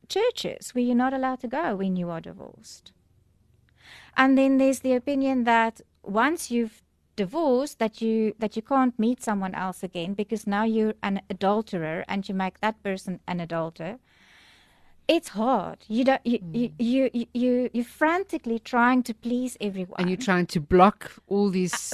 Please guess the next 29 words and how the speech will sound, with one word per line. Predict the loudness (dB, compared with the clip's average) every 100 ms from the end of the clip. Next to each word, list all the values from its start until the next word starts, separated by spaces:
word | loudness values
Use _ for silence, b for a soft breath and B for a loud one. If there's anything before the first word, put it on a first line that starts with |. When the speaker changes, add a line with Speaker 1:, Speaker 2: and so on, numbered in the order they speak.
| -2
Speaker 1:
Uh, |
block | 2 4 2
Speaker 2:
back-, | 0
Speaker 1:
all | -4 0
these | 0 -2
Speaker 2:
yes, | -6 -6
Speaker 1:
things | -4 -2 -2 -4 -10 -4
Speaker 2:
these | -4 0
Speaker 1:
because, | 0
Speaker 2:
fights. | 0 -2 -6 -10 -12 -8
Speaker 1:
because | -4 -2 2 2 0 -12 b b b b 0
God | 2 4 2
has | -2 -2
got | 0 0
a | -2
plan, | -4 -2 -4 -8 -14 -16 -18 _ _ _ _ _ _ 2
and | 4 4
Speaker 2:
Mm. | 2 0
Speaker 1:
He | -2 0 -4 -2
is | -2 -4 -2
the | -4
one | -2 -2 -4 -6 -10 -14 -4
that, | 0 0 -4 -20 -10
that, | -2 -2 -4 _ _
that | -8 -6
walks | -2 2 2 2 -6 -8 _ _ -12 -4
before | -4 -4 -4 -4
us. | -8 -14 -20 -20 -20 _ _ _ _ -20 -20
Speaker 2:
Mm. | -18